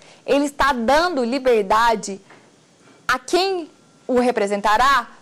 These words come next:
para fazer a vontade do povo. Dessa mesma forma, dentro do judiciário, aquele que se investe da magistratura, que se investe da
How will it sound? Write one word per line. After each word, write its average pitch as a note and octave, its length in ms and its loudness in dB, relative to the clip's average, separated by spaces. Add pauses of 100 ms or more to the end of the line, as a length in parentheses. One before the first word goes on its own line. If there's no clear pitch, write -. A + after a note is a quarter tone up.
(180)
para F4 200 2
fazer D#4 320 0
a D#4+ 60 2
vontade D4 380 -2
do E4+ 100 -2
povo. A3 460 0 (440)
Dessa A#3+ 340 0
mesma G3+ 320 -2
forma, C4 520 2 (240)
dentro E4 260 0
do C4 160 0
judiciário, G#3+ 800 0 (120)
aquele D4+ 400 -2
que D4 100 -10
se - 160 -4
investe B3+ 960 0 (140)
da A3 160 0
magistratura, A3 960 0 (280)
que C4+ 100 -6
se - 140 -2
investe C4 880 0 (300)
da G3+ 380 0